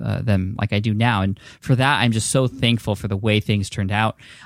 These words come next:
Uh, and, and the layoff is really what started it all. So, so thank you, Kent. Uh, awesome question to start off with. Okay, let's bust through these. Let's get to the next question.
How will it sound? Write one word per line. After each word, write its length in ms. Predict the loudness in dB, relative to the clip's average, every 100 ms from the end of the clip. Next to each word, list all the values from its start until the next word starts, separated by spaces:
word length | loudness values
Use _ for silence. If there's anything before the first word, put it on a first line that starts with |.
| -4
Uh, 160 | -2 0
and, 180 | 0
and 180 | 0 0
the 60 | 2
layoff 340 | 2 2 2
is 140 | 0 0
really 220 | 2 2
what 120 | 0
started 420 | -2 2 2 2
it 100 | 0
all. 120 | -2 -2
So, 300 | 2 2 2
so 160 | 0
thank 220 | 2 2
you, 60 | 0
Kent. 480 | 0 -2 -2 -6 -10
Uh, 80 | -4
awesome 460 | -2 0 0 -2 -2
question 500 | 0 -2 0 -2 -2 -8 -20 _ -2
to 120 | -2
start 260 | 0 2 2
off 220 | 2 -2
with. 420 | -6 -6 -10 -12 -16 -4
Okay, 280 | 0 0 0 -2
let's 140 | -2
bust 320 | 0 0 0
through 140 | 2 4
these. 200 | 4 4
Let's 180 | 0
get 140 | 0 0
to 80 | 0
the 100 | 0
next 120 | 0
question. 340 | -4 -6 -10